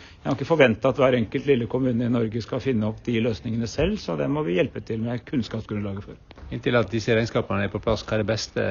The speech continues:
Speaker 2: lureste kommunepolitikerne kan gjøre i klima- og miljøspørsmål?
Speaker 1: Det er jo ikke slik at vi ikke vet noe om dette fordi vi ikke har et fullt regnskap på plass. Vi, vi vet jo for eksempel at, eh, myr er mye mer verdifullt enn gråstein. Man kan jo,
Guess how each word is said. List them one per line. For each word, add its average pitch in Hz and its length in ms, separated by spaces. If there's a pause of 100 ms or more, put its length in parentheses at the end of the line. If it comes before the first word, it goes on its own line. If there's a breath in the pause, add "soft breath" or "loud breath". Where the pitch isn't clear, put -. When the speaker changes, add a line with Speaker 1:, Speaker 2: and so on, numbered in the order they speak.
Speaker 2:
lureste 113 480
kommunepolitikerne 107 1000
kan 98 120
gjøre 101 280
i 90 220 (240)
klima- 98 340
og 92 80
miljøspørsmål? 98 720 (120)
Speaker 1:
Det 123 100
er 139 60
jo 131 40
ikke 185 160
slik 143 240
at 135 160
vi 143 80 (160)
ikke 139 240
vet 117 280
noe 127 400
om 127 160
dette 123 280
fordi 123 240
vi 123 140
ikke 117 140
har 113 100
et - 60
fullt 123 200
regnskap 117 320
på 123 80
plass. 160 280
Vi, 139 100 (140)
vi 131 120 (120)
vet 113 240
jo 117 80
for 147 120
eksempel 117 400
at, 113 240
eh, 117 160 (120)
myr 113 440
er 123 80
mye 113 240
mer 107 200
verdifullt 113 600
enn 120 140 (160)
gråstein. 127 460
Man 120 120
kan 117 200
jo, 127 120